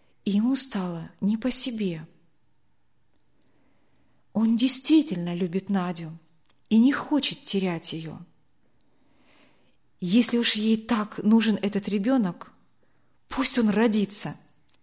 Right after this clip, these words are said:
Денег у них и в самом деле немало. И во вложениях в недвижимость,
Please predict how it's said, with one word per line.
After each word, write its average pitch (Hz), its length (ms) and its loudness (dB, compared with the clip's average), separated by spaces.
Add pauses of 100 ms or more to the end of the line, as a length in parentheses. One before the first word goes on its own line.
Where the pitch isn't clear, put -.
(380)
Денег 262 540 4
у - 20 2
них 170 300 -2 (200)
и 233 120 4
в - 40 -4
самом 277 440 4
деле 170 280 -2
немало. 175 540 0 (1120)
И 233 80 4
во 240 100 8
вложениях 262 720 6
в 196 100 -2
недвижимость, 208 960 2